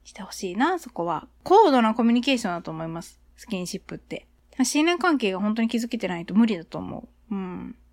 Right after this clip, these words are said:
次、四十二番目。えー、ある程度私のノリについてきてくれる。うん。<laughs> これ、これ若干あれだった、言ったかもしれないですけど、ちょっと私やっぱ変なので、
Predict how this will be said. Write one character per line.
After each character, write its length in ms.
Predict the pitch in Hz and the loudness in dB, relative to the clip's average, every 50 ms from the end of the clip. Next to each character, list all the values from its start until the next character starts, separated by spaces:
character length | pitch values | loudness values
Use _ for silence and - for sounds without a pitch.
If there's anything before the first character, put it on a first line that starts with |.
| _ _ _ _ _ _ _ _ _ | _ _ _ _ _ _ _ _ _
次、 560 | - - 214 202 - 180 175 175 170 170 165 | -12 -12 -12 -10 -10 -10 -10 -8 -8 -8 -4
四 200 | 196 254 320 311 | 0 2 2 4
十 120 | 254 208 190 | 2 2 0
二 160 | 190 202 202 | -2 -4 -2
番 320 | 202 214 208 202 196 202 | 0 0 0 0 -2 -4
目。 340 | 202 202 202 196 185 - _ _ _ _ _ - _ _ _ _ _ _ | -4 -4 -4 -4 -6 -8 _ _ _ _ _ -20 _ _ _ _ _ _
え 200 | 226 208 202 202 | -2 -2 0 2
ー、 20 | |
あ 60 | 208 | 2
る 120 | 226 294 339 | 2 2 2
程 240 | - 427 415 359 262 | 4 2 2 4 4
度 60 | 226 | 2
私 220 | 202 214 247 - | 0 -2 -2 0
の 120 | 311 302 277 | 0 2 4
ノ 140 | 247 240 | 4 2
リ 160 | 240 269 302 302 | 2 2 0 0
に 260 | 302 330 370 349 269 | 0 0 0 0 0
つ 140 | - - 285 | 0 0 -2
い 100 | 262 220 | 0 -2
て 120 | - 180 | -2 -6
き 100 | - - | -8 -8
て 120 | - - | -12 -14
く 120 | 175 - 165 | -10 -8 -8
れ 160 | 165 165 165 | -8 -8 -8
る。 280 | 180 165 160 165 - _ _ _ _ _ | -10 -10 -10 -10 -14 _ _ _ _ _
う 60 | - 202 | -6 -6
ん。 260 | 190 175 175 190 - _ _ - - - | -6 -6 -8 -12 -16 _ _ -8 2 6
<laughs> 320 | - 392 - - - - 320 | 6 6 6 6 0 0 4
こ 80 | - | 6
れ、 140 | 277 269 285 - _ _ - - - - - - _ | 6 6 4 2 _ _ -10 -10 -8 -8 -10 -10 _
こ 60 | - | 6
れ 220 | 339 320 339 349 349 | 8 10 10 10 8
若 260 | 311 262 269 359 370 | 6 6 4 4 4
干 360 | - - 415 403 392 392 370 | 6 4 4 4 6 4 2
あ 40 | 349 | 2
れ 80 | 349 359 | 2 2
だ 100 | 370 370 | 2 2
っ 40 | |
た、 160 | 370 - - - - _ _ | 0 -2 -8 -8 -8 _ _
言 240 | - 277 277 277 277 | -8 -8 -6 -6 -8
っ 20 | 277 - _ _ _ | -12 -16 _ _ _
た 320 | - - 392 392 392 381 | 8 10 12 12 10 10
か 120 | - - 294 | 8 8 8
も 100 | 262 294 | 8 6
し 100 | 233 262 | 6 4
れ 80 | 254 | 4
な 80 | 254 247 | 4 4
い 20 | |
で 60 | 226 | 2
す 60 | 226 - | 2 2
け 100 | 208 202 | 2 4
ど、 240 | 202 202 202 202 - - - - - - - - - _ | 4 4 4 0 -2 -10 -20 -20 -18 -18 -20 -20 -20 _
ち 80 | - | -4
ょ 20 | 480 | 4
っ 20 | |
と 80 | - - | 4 4
私 260 | 247 247 262 - 254 | 4 6 4 4 4
や 60 | 226 | 4
っ 40 | 226 | 4
ぱ 60 | 226 | 2
変 300 | 226 240 302 359 349 294 | 2 4 4 6 6 6
な 120 | 226 190 | 4 2
の 180 | 175 165 165 165 | 0 -2 -6 -4
で、 440 | 175 180 180 170 170 - - - | -4 -4 -4 -4 -6 -8 -10 -14